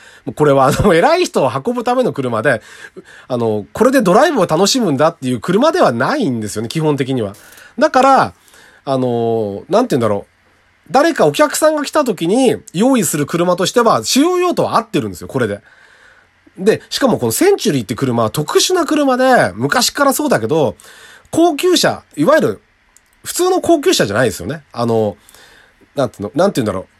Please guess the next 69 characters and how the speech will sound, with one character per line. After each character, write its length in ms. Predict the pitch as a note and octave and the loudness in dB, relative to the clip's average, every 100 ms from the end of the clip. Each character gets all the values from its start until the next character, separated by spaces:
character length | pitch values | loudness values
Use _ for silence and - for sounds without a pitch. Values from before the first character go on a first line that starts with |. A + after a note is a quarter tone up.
| _ | _
超 360 | - A4 A4 A#3 | 2 6 6 6
高 220 | E3+ D3 | 2 -2
級 140 | D3 E3 | -2 -2
車 120 | A2+ | -2
な 120 | G2+ | -2
ん 60 | A2 | -2
で、 80 | |
<laughs> 920 | - - - - - - - - - - | -2 0 -2 -2 -12 -20 -20 -20 -12 -6
も 80 | |
う 20 | - | 0
塗 200 | G3+ C4+ | 2 2
装 260 | G4 F#4 | 2 0
一 120 | F#4+ | -2
個 200 | - A3+ | -2 -2
に 60 | D3+ | 0
し 80 | - | 0
て 100 | C#3+ | 0
も 240 | D3+ C3 | 2 2
何 320 | A2 D3+ D#4+ | 2 2 2
十 220 | D#4+ F4+ F4 | 2 0 -2
時 120 | D4+ | -2
間 160 | B3 | -2
も 160 | C#3+ A2 - _ | -2 -4 -10 _
か 140 | - D#3 | -10 -6
け 100 | D3 | -4
て 140 | A#2 | -2
磨 260 | A#2+ C3 D#3 | -2 0 0
き 160 | D3+ | 0
を 80 | C#3+ | 0
入 80 | C#3 | 2
れ 80 | C3+ | 0
た 100 | C#3 | -2
り 80 | |
と 120 | A2+ G2+ | -4 -4
か、 240 | D3+ C3+ | 0 2
何 320 | A2+ C#3+ C4+ | 2 2 2
重 180 | B3+ C#4 | 2 0
に 140 | C4 | 0
も 100 | A#3+ | -2
塗 140 | D3 A#2 | -2 -4
装 140 | B2+ | -4
を 40 | A#2 | -6
す 240 | - - | -6 -8
る 100 | B2 | -6
し、 340 | A#2 F3 F#3 G#2+ - - - - - | -4 -2 0 -2 -6 -20 -20 -20 -10
細 160 | - A3 C4 | 0 2 4
か 120 | A#3+ | 2
い 60 | C#3 | 2
木 340 | A#2+ C#3 C4+ | 0 0 2
目 100 | C#4 | 4
な 100 | C#4 | 4
ん 100 | C4+ | 2
か 140 | B2+ | 0
も、 320 | A2+ D#3+ A2 F2+ | 0 2 0 -4
す 220 | - C#3 | -8 -4
っ 20 | F3+ A#3+ | 0 0
ご 160 | C#3 A#3 | 0 0
い 60 | C#4+ | 0
凝 140 | - | -2
っ 40 | E3 | -4
た 180 | - | -2
木 240 | C3 A#2 B2 | -2 -2 -4
目、 180 | B2+ C3 | -4 -6
き-、 260 | - D3 - C3+ | -14 -16 -14 -6
あ 100 | B2+ | -4
の、 140 | A#2 | -2
綺 140 | - | 0
麗 120 | E3 C3+ | 0 2
な、 160 | A#2 | 0